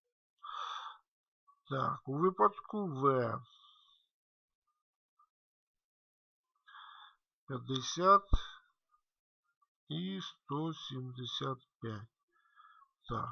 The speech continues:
ну, в випадку В краще вже відпрацювати за алгоритмом. п'ятдесят. Ну, тут, мабуть, двадцять п'ять буде. Ну, там точно двадцять п'ять. Щас побачимо. Так,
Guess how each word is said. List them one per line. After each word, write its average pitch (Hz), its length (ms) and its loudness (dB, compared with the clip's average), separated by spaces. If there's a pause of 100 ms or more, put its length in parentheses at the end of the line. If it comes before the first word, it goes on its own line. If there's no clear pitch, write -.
ну, 269 120 4
в - 20 6
випадку 190 500 8
В 160 200 8
краще 139 520 2
вже 120 680 0 (320)
відпрацювати 117 960 -4 (600)
за 117 180 -4
алгоритмом. 113 760 -2 (720)
п'ятдесят. 120 840 -6
Ну, 196 120 -6
тут, 165 180 0 (140)
мабуть, 143 380 2
двадцять 139 340 2
п'ять 113 180 -2
буде. 117 380 -8 (680)
Ну, - 140 -16
там - 140 -10 (560)
точно 117 400 -10
двадцять 117 420 -12
п'ять. 139 260 -12
Щас - 300 -14 (100)
побачимо. - 600 -10 (1200)
Так, 127 320 -4